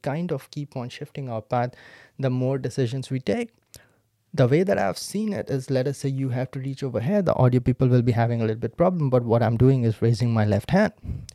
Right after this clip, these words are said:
and, uh, you are on the rightmost part. You have to get from right to left. You are going to take some set of decisions which are going to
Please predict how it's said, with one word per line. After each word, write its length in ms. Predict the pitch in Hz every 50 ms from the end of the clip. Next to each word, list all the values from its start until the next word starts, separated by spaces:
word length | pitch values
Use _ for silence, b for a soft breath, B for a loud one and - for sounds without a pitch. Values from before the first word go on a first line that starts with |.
| _ _ -
and, 340 | 139 131 123 117 113 113 117
uh, 40 | 117
you 280 | 117 123 127 127 123 117
are 280 | 113 113 107 - - _ b b b b b b b b b b b b b b _ _ _ _ -
on 160 | 139 139 131
the 100 | 127 123
rightmost 520 | 117 117 120 139 147 - 165 143 - - - -
part. 380 | 156 - - - - - - - - - _ _ _ _ _ _ - -
You 220 | 156 123 131 135
have 220 | 131 131 131 - -
to 80 | 143 131
get 480 | 127 117 - 143 139 147 147 - - _ _ _ _ _ _
from 200 | - 135 120 117
right 300 | 123 117 131 151 151 -
to 80 | 139
left. 440 | 117 120 151 202 208 - - - - - _ _ _ _ _ _ _ _
You 140 | - 127 139
are 40 | 139
going 220 | 135 139 135 135
to 60 | 131 131
take 320 | _ - 139 135 131 -
some 220 | - 143 131 131
set 280 | - - 170 156 - -
of 120 | 120 107
decisions 680 | - 110 - - 202 202 190 - 139 127 127 - - - _ _ _ -
which 180 | 131 127 - 135
are 80 | 131
going 300 | 127 127 123 120 120 117 -
to 180 | - 117 -